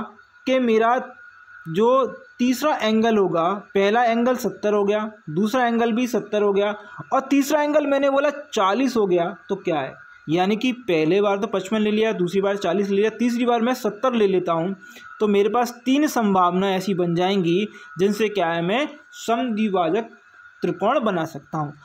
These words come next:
अब उसने बोला इन तीनों को प्लस कर दीजिए, भैया प्लस कर देते हैं, सत्तर और आपका चालीस, एक सौ दस, ओके, एक सौ दस और पचपन को प्लस कर दीजिए तो ये होगा एक सौ पैंसठ,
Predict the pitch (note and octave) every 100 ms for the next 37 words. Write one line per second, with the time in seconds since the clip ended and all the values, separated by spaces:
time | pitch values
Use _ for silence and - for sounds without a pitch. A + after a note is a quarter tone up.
0 | - - A3+ B3 C4+ B3+ C4 B3 A#3+ A#3
1 | A#3 A#3 B3 G3+ G#3 - G#3 G#3 G3+ F#3
2 | E3+ E3+ E3 G#3+ - F#3+ F#3+ G3 G3 G#3
3 | A3 - F3 - B3 A#3+ F#3 G3 G#3 E3
4 | E3+ - G#3+ A#3 G3+ - - - - -
5 | - - - - G#3 G3 A#3+ A3 F3 F3
6 | F#3+ E3 A#3+ C#4 - - - - - -
7 | - F3+ G#3 G#3 G#3+ A3 G#3 G3 - A3+
8 | A3+ G#3 G#3 A3 A3 G3+ G#3+ G#3+ A3+ A3+
9 | - - - - F3+ F#3 F#3+ F#3 A3+ G#3+
10 | G#3+ G3+ E3 F3 B3+ C#4